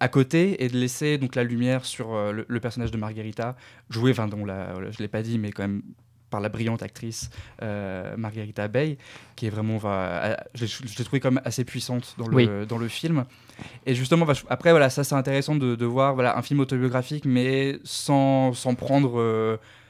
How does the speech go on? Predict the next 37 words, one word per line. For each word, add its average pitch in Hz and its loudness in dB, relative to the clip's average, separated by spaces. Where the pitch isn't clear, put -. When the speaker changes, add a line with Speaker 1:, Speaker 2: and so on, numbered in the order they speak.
Speaker 1:
sur, - -10
la 113 4
grosse 143 6
Speaker 2:
Et, - -2
Speaker 1:
tête 123 4
sur - -12
ce - -2
Speaker 2:
et 127 2
ça 139 6
Speaker 1:
film. 107 0
Speaker 2:
fait 208 4
écho 160 4
à 110 4
cette, - -6
euh, 104 -2
cette - -12
injonction 160 4
sur 123 -4
laquelle, 131 0
euh, 104 -4
la, 110 -8
la, 107 -10
la 101 -8
réalisatrice 139 0
Margherita 127 -2
construit 147 -2
tout - -8
son 147 0
cinéma 139 0
dans 139 2
le 139 0
film. 196 0
Elle 143 2
demande 196 6
à 196 2
ses 147 0
acteurs 165 0